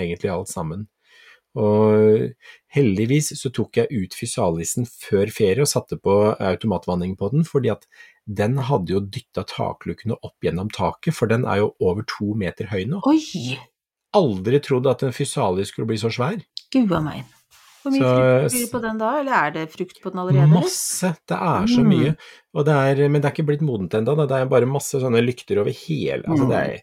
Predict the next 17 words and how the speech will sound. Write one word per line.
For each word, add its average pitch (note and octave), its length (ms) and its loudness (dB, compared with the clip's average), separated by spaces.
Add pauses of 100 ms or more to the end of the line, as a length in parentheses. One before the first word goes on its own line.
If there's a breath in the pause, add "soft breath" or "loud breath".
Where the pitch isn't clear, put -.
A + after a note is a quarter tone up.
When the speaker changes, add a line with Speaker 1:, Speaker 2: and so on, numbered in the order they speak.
(360 soft breath)
Speaker 1:
jeg D3 80 -12
tror, B2 320 4
og A2+ 80 2
det B2+ 100 6
er B2+ 60 4
den A#2+ 180 2
store, A2 600 -2
den G#2 160 2
som A2+ 140 -4
får A2 180 2
de G#2 60 0
der G2+ 160 0
store F#2+ 440 -6
blomstene, G2 640 -4
eller A2 160 6
store F#2 800 -2
fruktene. A2+ 420 -4